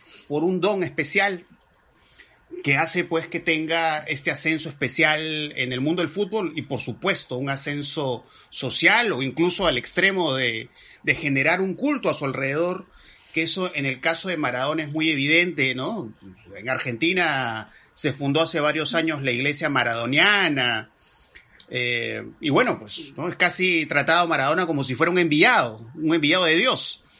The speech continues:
Un poco esas son las primeras cosas que yo quería decir sobre Maradona.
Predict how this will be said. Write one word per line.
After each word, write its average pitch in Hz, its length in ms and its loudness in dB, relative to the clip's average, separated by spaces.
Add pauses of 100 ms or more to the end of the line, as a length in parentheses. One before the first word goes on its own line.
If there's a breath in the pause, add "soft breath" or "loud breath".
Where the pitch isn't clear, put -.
(1200 loud breath)
Un 160 60 -6
poco 262 180 0
esas 254 180 2
son 247 200 0
las 220 80 2
primeras 208 760 0
cosas 208 340 0
que 156 120 0
yo 170 140 0
quería 175 280 0
decir 165 380 0
sobre 113 1040 -4
Maradona. 131 640 2